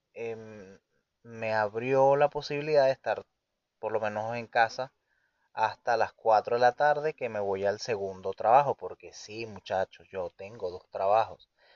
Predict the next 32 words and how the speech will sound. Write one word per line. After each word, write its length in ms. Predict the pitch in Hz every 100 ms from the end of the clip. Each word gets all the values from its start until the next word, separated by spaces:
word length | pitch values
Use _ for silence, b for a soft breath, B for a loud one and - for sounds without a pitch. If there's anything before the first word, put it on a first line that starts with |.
| b -
Para 200 | 101 101
poder 240 | 98 98
vivir 320 | 104 110 113
bien 240 | 117 117 113
afuera, 640 | 113 - 135 127 92 95 _ _ _ _ _
debes 320 | 98 98 98
tener 360 | - 107 107 107 _ _ _ _
dos 260 | - 107 -
trabajos 500 | 127 123 123 123 135
o 180 | - 120
uno, 460 | 120 120 113 117 120 _ _ _ _ _ _
eh, 480 | 104 101 95 87 -
bastante 580 | 104 104 - 95 - 107
bueno, 380 | 104 95 85 - _ _ _ _ _
tomando 280 | 104 98 98
en 60 |
cuenta 340 | - 120 131 135
que 120 | 101
yo 120 | 87
tengo 260 | 87 85 90
dos 200 | 92 -
hijos 400 | 165 160 156 156 _ _ _ _ _
y 480 | 113 117 120 127 -
el, 320 | 98 92 92 80 _
esta 220 | 78 - 101
dinámica 840 | 104 87 90 - 107 92 80 76 -
del 340 | 95 101 95
inmigrante 560 | 95 95 95 92 90 104
es 80 | 104
bastante, 640 | 104 - 104 98 - 101 104
bastante, 560 | 95 _ 95 90 107
bastante 800 | 98 - - 92 - 101 98 92